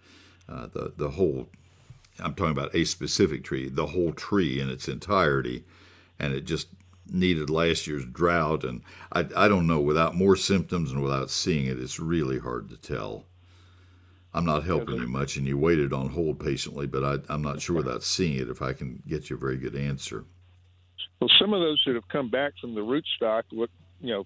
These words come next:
Speaker 2: beautiful, healthy-looking trees. Even some of these now, they're, oh, three, four feet high. Uh, and they have, uh, buds on 'em, or blossoms on 'em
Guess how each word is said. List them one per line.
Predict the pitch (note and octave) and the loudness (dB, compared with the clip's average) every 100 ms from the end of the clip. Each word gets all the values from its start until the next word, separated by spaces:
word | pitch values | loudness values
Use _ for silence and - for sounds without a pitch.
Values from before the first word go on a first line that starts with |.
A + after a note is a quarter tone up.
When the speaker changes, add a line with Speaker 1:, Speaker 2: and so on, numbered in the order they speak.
| - | -6
Speaker 2:
beautiful, | A#2 D3 C#3 C#3 C#3 - | -2 0 0 -2 -2 0
healthy-looking | C3+ - B2 A#2+ A#2+ G#2+ | -2 0 -2 -2 -4 -6
trees. | C3+ B2 C3 - | -2 0 0 -2
Even | B2 A2+ - | -4 -4 -2
some | C3 A#2+ | 0 0
of | |
these | A2+ A2 - | 0 0 0
now, | A#2+ B2 A#2 | 0 0 0
they're, | G#2+ - _ - - - | -2 -4 _ -20 -8 -2
oh, | A2+ A#2 G#2+ - - - | 0 2 -2 -8 -20 -12
three, | - A#2 A2+ - | -2 0 0 0
four | C3 B2+ - | -2 -2 0
feet | A2 | -2
high. | A#2 A2+ G#2+ A2 - _ _ - - | 0 0 0 -2 -12 _ _ -20 -10
Uh, | B2 A#2 A2+ G#2+ G#2+ | -2 0 2 0 0
and | A#2 | 0
they | B2 | 0
have, | B2+ B2 G2 - | 2 0 -4 -4
uh, | A#2 A2+ | 0 0
buds | G2 C3 C3 A2 C3+ | 0 0 0 -2 -4
on | B2+ A#2+ B2 | -2 -2 -2
'em, | A2+ | -4
or | G#2+ G2+ - - | -6 -6 -14 -4
blossoms | B2+ C#3 - B2 G#2+ | 0 0 -2 -6 -2
on | B2 A2+ | -2 -2
'em | C3 | -4